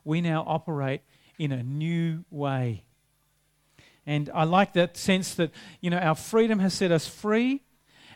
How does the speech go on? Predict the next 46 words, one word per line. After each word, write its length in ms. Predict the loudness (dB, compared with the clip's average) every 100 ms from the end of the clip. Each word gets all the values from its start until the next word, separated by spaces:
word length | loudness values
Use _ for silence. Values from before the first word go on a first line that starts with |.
| -2
and 160 | 2 4
that 200 | 2 4
we 160 | 4
don't 160 | 4 2
need 260 | 2 2
to 160 | 0 -2
operate 480 | 0 -2 0 0 0
in 140 | 0
the 80 | 0
way 260 | 0 2 0
that 160 | 0
normal, 380 | 0 0 0 -2
that, 260 | -2 -4 -4
that 160 | -6
humans, 540 | -2 0 2 0 -2 -8 -18 -6
our 100 | -4
tendency 680 | -2 0 0 0 -2 0 0
is 140 | -2
to 100 | -4
look 160 | -4 0
after 280 | -2 0
ourselves, 340 | -2 0 -2 -2
but 160 | -4
we 140 | -2 -2
can 160 | 0
operate 400 | -2 -2 0 0
in 100 | 0
a 80 | -2
new 340 | -2 -2 -2 0
way. 280 | 0 2
And, 100 | 0 -4 -12 -14 -4
and 220 | -4 0
Paul 340 | 2 4 2
puts 240 | 0 -6 -4
it 60 |
like 240 | -2 0 0
this 220 | -2 -2
in 120 | -2
Romans, 420 | 0 0 0 -2
and 200 | -2 -6 -10 _ _ _ -4
have 140 | 0 2
a 40 |
look 200 | 2 0
at 120 | -2
the 100 | -2
screen 580 | -4 -4 -2 0 0 -2